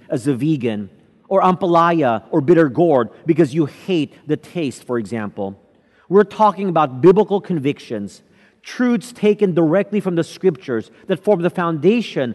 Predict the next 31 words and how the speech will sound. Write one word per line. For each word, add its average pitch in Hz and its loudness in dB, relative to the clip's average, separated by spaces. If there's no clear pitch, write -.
of 151 -2
our 151 2
Christian 196 -4
faith 113 -6
and 180 -2
the 165 2
basis 131 -4
of 143 -4
our 135 0
salvation. 117 -6
You 208 0
see, 208 0
if 175 2
we 185 -2
don't 233 0
accept 147 -6
or 170 4
are - 2
not 180 0
ready 170 0
to 151 -6
accept - -6
the 165 -2
consequences 127 -6
of 156 0
our 151 4
biblical 156 0
convictions, 131 -6
then 170 2
we 196 2
will 165 4